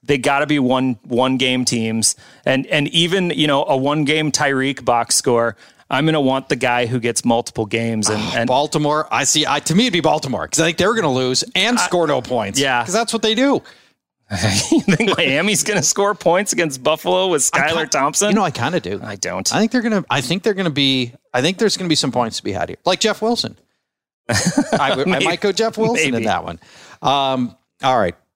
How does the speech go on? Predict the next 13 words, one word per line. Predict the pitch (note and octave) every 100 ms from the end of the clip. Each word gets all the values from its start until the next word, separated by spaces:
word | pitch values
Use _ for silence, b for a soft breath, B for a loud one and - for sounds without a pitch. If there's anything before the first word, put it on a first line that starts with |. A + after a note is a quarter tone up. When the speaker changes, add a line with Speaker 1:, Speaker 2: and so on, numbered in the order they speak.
| -
Speaker 2:
Well, | D3 D3 -
we | D3
are | D3
out | C3
of | D3
time. | B2 F2+ F2+
Speaker 1:
I | F#3
wanna | B3+ D4
know | C4+ C4
about | A#3 B3
the | G#3+
Music | F#3 A3+ D4 C#4 -
League. | B2 G#2 G#2